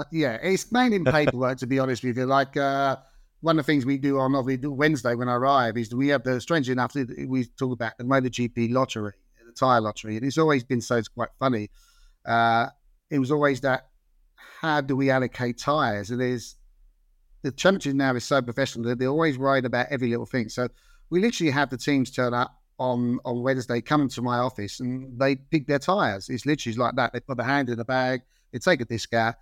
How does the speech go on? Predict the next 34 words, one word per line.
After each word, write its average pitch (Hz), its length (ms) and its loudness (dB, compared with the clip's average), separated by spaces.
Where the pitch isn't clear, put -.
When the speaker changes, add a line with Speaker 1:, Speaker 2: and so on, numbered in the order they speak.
Speaker 1:
and 120 140 0
the 120 60 -2
tyres 120 360 0
are 110 60 -6
pre, 113 300 0
pre-allocated. 110 720 -2
So 120 200 -2
there's 143 240 2
no 160 680 2
talk 143 380 -2
about 131 380 -2
someone 143 280 2
getting 120 200 0
special 127 340 -4
tyres 143 640 2
or 127 80 0
anything 120 320 -4
like 107 220 -4
that. 113 220 -4
So 127 380 0
we, 175 480 -2
a 156 40 -2
lot 214 140 6
of 180 80 4
it's 151 180 0
just - 300 -4
paperwork, 127 480 -2
preparing 117 480 0
stuff 110 460 -2
and 113 260 -6
answering 117 360 -2
emails, 107 520 0
but, 113 180 -4
uh, 113 320 0